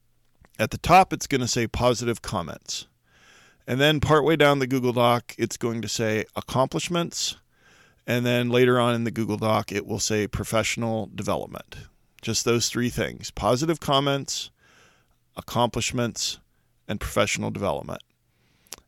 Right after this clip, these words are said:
And you just have that Google Doc. And then anytime that you get an email, I know that they're few and far between, but you get an email where there's a positive comment from a parent or from a teacher, "Thanks for helping me out with whatever."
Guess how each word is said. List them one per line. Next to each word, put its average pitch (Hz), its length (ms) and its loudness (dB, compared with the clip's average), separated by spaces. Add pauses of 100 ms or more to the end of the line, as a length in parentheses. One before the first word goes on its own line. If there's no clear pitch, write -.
And 117 580 0 (420)
you 120 180 -2
just - 500 -2 (360)
have 110 220 0
that 139 160 6
Google 196 240 4
Doc. 80 320 -2 (520)
And 127 160 -2
then 156 220 4
anytime 160 680 0
that 139 140 2
you 131 180 -2
get 117 380 0 (1400)
an 117 240 -2
email, 135 520 2
I 117 80 0
know 131 180 4
that 120 160 -2
they're 113 120 0
few 120 220 -2
and 107 120 -4
far 110 180 2
between, 117 420 -4
but 104 120 -4
you 135 120 -4
get 147 140 4
an 135 100 -2
email 135 360 2
where 120 120 4
there's 110 200 0
a 90 40 -12
positive 113 500 2
comment 104 500 -2
from 110 500 -4
a 110 80 -4
parent 104 460 -4
or 107 240 -2
from 113 460 -2
a 120 60 -4
teacher, 95 420 -8
"Thanks 123 300 -2
for 120 140 -4
helping 113 320 0
me 110 100 -2
out 104 220 0
with 104 460 -2
whatever." 95 500 -4